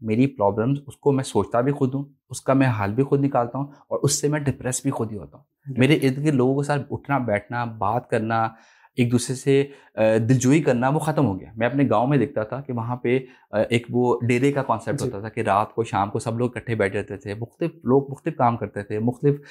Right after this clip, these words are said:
Speaker 1: अ, अ, मसलक के होते थे, मुख्तलिफ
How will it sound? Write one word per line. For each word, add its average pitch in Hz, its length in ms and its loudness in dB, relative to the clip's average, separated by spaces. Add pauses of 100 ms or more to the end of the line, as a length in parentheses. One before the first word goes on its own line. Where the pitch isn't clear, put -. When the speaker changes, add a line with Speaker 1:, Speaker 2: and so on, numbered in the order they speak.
(300)
Speaker 1:
अ, 117 40 2
अ, 113 760 2
मसलक 147 440 0
के 139 60 2
होते 113 260 2
थे, 117 180 2
मुख्तलिफ 131 440 0